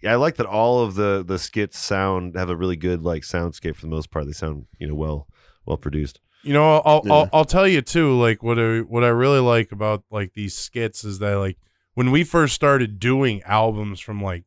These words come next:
Speaker 2: uh, like, rap albums from, like, the nineties,
Speaker 3: Mm-hmm.
Speaker 2: you
Speaker 1: Yeah.
Speaker 2: guys, you would, Brad
Speaker 1: Yeah.
Speaker 2: especially, would talk about how, like, skits were important
Speaker 1: Yeah, yeah,
Speaker 2: to, like,
Speaker 1: yeah.
Speaker 2: nineties albums and, like,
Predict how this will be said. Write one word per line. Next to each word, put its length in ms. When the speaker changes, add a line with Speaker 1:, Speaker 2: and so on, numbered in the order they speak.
Speaker 2:
uh, 160
like, 240
rap 300
albums 420
from, 140
like, 160
the 80
nineties, 640
Speaker 3:
Mm-hmm. 40
Speaker 2:
you 220
Speaker 1:
Yeah. 180
Speaker 2:
guys, 160
you 160
would, 260
Brad 360
Speaker 1:
Yeah. 100
Speaker 2:
especially, 240
would 100
talk 340
about 300
how, 220
like, 200
skits 440
were 160
important 680
Speaker 1:
Yeah, 180
yeah, 100
Speaker 2:
to, 60
like, 220
Speaker 1:
yeah. 40
Speaker 2:
nineties 480
albums 600
and, 280
like, 220